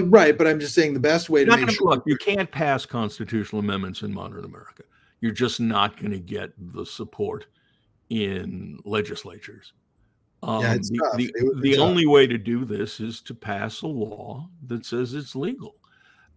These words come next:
Speaker 2: And, and, eh, which, from what I've read, and I'm not a lawyer, but I married one, um,
Speaker 1: <laughs>
Speaker 2: from what I've read, that, that's enough. Um,
Speaker 1: Yeah,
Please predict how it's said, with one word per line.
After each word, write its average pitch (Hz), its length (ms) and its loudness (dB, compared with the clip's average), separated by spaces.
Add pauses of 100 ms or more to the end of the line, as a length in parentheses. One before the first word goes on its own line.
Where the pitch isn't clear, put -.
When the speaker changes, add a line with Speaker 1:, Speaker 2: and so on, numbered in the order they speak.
Speaker 2:
And, 117 400 0
and, 110 580 -6 (400)
eh, - 160 -14
which, - 640 -6 (500)
from - 240 -8
what 95 220 -8
I've 135 280 -4
read, 147 420 0 (180)
and 110 140 -6
I'm 104 160 -6
not 113 180 -6
a 180 60 -6
lawyer, 135 440 -4 (160)
but 85 160 -18
I 110 120 -12
married 165 420 -10
one, 170 180 -12 (640)
um, 139 320 8 (480)
Speaker 1:
<laughs> - 300 -18
Speaker 2:
from 127 220 -4
what 120 140 0
I've 156 280 -4
read, 135 320 -6
that, 135 320 -10
that's 135 280 -10
enough. 185 540 -12 (680)
Um, 117 260 -4
Speaker 1:
Yeah, 160 220 4